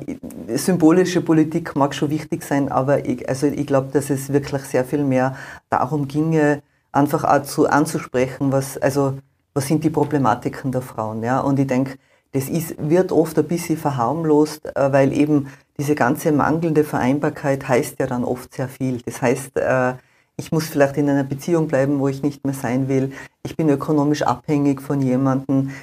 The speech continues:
Ich hab, äh, nicht genug Geld, um meine Existenz eigenständig zu sichern. Und im Alter wird das nicht besser, sondern schlechter, ja? Also das, das heißt das alles. Also das, äh,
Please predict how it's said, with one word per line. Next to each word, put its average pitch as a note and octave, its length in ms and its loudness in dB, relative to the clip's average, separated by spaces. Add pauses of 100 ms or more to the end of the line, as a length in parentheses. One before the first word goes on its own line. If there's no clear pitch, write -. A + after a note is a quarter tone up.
(120)
Ich - 160 -4
hab, C#3 260 0
äh, - 240 -4
nicht F3+ 260 0
genug D#3+ 260 0
Geld, C3+ 240 2
um D#3 80 0
meine C3+ 240 2
Existenz C3 500 -4
eigenständig C3+ 720 -2
zu - 80 -6
sichern. D#3 400 -2
Und C3+ 120 2
im C3+ 120 2
Alter C3 420 0 (340)
wird D#3 220 0
das D3+ 140 0
nicht D3+ 200 -2
besser, C#3 300 2
sondern B2+ 320 -2
schlechter, A#2 540 -4
ja? A2+ 220 -4 (320)
Also C#3+ 200 2
das, D3 380 4
das D#3+ 240 2
heißt B2+ 320 2
das C#3 160 -2
alles. A2+ 360 -2
Also C3 200 -2
das, C3+ 340 -6
äh, C3+ 400 2